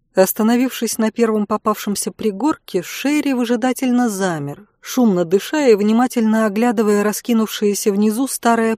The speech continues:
поле, на котором уже года три, наверное, никто и ничего не сеял.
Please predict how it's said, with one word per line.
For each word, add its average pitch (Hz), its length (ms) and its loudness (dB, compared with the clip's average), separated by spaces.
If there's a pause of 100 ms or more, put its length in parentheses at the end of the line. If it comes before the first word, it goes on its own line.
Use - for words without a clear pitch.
поле, 160 460 0
на 208 280 -4
котором 247 460 -2
уже 233 260 0
года 220 520 0
три, 294 240 0
наверное, 165 520 0
никто 175 340 -2
и 190 120 2
ничего 170 420 -6
не 185 140 -4
сеял. 135 560 -6